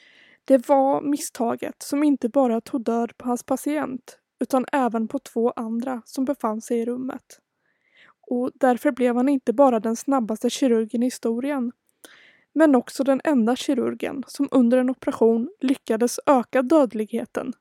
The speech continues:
med utförandet trehundra procent. Det som hände finns i Lipsons fall tyvärr väldokumenterat. Då det var så att under en benamputation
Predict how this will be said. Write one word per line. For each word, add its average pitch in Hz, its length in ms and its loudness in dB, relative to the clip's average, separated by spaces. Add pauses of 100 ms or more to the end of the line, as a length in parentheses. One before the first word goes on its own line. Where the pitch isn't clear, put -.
(120)
med 254 180 2
utförandet 233 680 -2 (640)
trehundra 233 520 0 (100)
procent. - 580 -10 (2750)
Det 262 160 0
som 269 180 0
hände 285 580 2
finns - 560 -4 (340)
i 294 200 0
Lipsons 285 640 -2
fall 247 320 -4 (100)
tyvärr 233 360 -2
väldokumenterat. 247 1400 -4 (840)
Då 302 140 2
det 285 80 2
var 254 240 2
så 254 360 -2
att - 260 -6
under 262 240 4
en 269 240 4
benamputation 262 1120 -2